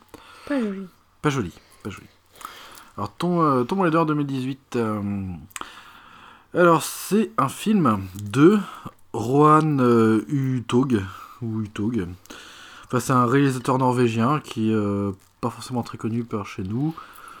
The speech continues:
Speaker 2: On va dire que c'est son deuxième, euh, film, euh, bah,
Speaker 1: À
Speaker 2: plus
Speaker 1: gros
Speaker 2: connu,
Speaker 1: budget.
Speaker 2: quoi. Ouais, à gros budget, ouais. Son profi-, euh, son premier film, euh, bah, date de deux mille six, euh, il s'appelle Cold Prey, donc la prière froide.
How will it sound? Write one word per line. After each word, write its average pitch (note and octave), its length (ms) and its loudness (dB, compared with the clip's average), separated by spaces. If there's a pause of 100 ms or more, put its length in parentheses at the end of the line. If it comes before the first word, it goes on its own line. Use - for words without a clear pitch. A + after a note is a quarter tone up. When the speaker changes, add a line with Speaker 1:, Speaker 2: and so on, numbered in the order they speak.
(320)
Speaker 2:
On A2 40 -8
va G#2+ 100 -2
dire B2+ 160 -2
que - 60 -16
c'est A#2 80 -8
son A2 180 -8
deuxième, B2 640 0
euh, G2+ 460 -2
film, A#2+ 420 -6
euh, F2+ 720 -8
bah, D2+ 480 -10 (460)
Speaker 1:
À C4+ 40 -10
Speaker 2:
plus - 120 -6
Speaker 1:
gros C4 80 0
Speaker 2:
connu, A#3+ 140 2
Speaker 1:
budget. D4 280 -2 (360)
Speaker 2:
quoi. C3 100 -4
Ouais, B2+ 180 4
à C3 100 2
gros G#2+ 160 -2
budget, G#2+ 360 -4
ouais. A2+ 200 -2 (920)
Son - 160 -8
profi-, A#2 320 -8
euh, A2+ 240 -2
son - 140 -10
premier C3 260 0
film, D#3+ 340 0
euh, A2+ 800 4
bah, G#2 140 -2
date A#2+ 180 -2
de A2+ 120 -2
deux A2 160 -2
mille B2+ 180 0
six, - 600 -10
euh, F2 440 -10
il F2+ 80 -12
s'appelle F#2+ 360 -8 (220)
Cold G#2+ 380 -4
Prey, A2+ 500 -8 (1120)
donc A2+ 160 -4
la G2+ 80 -2
prière G2+ 400 -8
froide. B2+ 320 -10